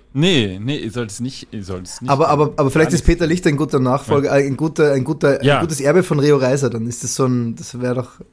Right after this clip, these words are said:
Speaker 2: weil der, mein Tipp, oder ist das, oder ist das, kann man das nicht sagen? Ich mag ja Rio
Speaker 1: Das
Speaker 2: Reiser
Speaker 1: ist,
Speaker 2: ganz gern.
Speaker 1: äh, ich,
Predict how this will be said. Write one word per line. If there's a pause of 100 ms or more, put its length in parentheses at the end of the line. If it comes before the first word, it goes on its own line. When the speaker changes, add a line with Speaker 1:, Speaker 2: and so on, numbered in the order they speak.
(340)
Speaker 2:
weil
der,
mein
Tipp,
oder
ist
das,
oder
ist
das,
kann
man
das
nicht
sagen? (240)
Ich
mag
ja
Rio
Speaker 1:
Das
Speaker 2:
Reiser
Speaker 1:
ist,
Speaker 2:
ganz
gern.
Speaker 1:
äh,
ich,